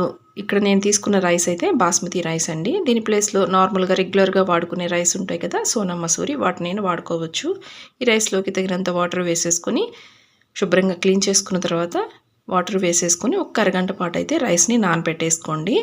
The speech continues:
నేను మీకు ఒక అరగంట తర్వాత నానిన తర్వాత చూపిస్తున్నానండి ఈ రైస్ని అయితే. ఇప్పుడు స్టవ్ మీద ఒక కడాయి పెట్టుకోండి. అందులోకి ఒక టేబుల్ స్పూన్ వరకు అయితే ఆయిల్ వేసుకోండి. నెక్స్ట్ ఒక్క టీ స్పూను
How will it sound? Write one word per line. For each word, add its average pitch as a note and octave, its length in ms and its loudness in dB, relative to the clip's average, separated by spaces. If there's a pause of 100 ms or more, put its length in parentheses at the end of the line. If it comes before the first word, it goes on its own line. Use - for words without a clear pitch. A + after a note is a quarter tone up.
(420)
నేను F#3 280 2
మీకు F3+ 180 0
ఒక F3 140 -2
అరగంట F3+ 420 2
తర్వాత F#3 320 0 (140)
నానిన F#3+ 360 2
తర్వాత F3 320 2
చూపిస్తున్నానండి E3 720 -2
ఈ G3 100 2
రైస్ని E3 340 0
అయితే. E3 220 -2 (600)
ఇప్పుడు G#3 240 2 (140)
స్టవ్ F3+ 260 4
మీద F3+ 240 2
ఒక B3+ 160 -2
కడాయి D#3 300 0
పెట్టుకోండి. D3+ 420 -6 (100)
అందులోకి E3 480 0 (440)
ఒక G3 140 -2 (100)
టేబుల్ F#3+ 280 2
స్పూన్ E3+ 260 -2
వరకు D#3+ 220 -4
అయితే E3 160 0 (140)
ఆయిల్ E3 260 -2
వేసుకోండి. - 540 -4 (200)
నెక్స్ట్ - 300 -2 (180)
ఒక్క - 300 -6
టీ G3 160 6
స్పూను F#3 340 -2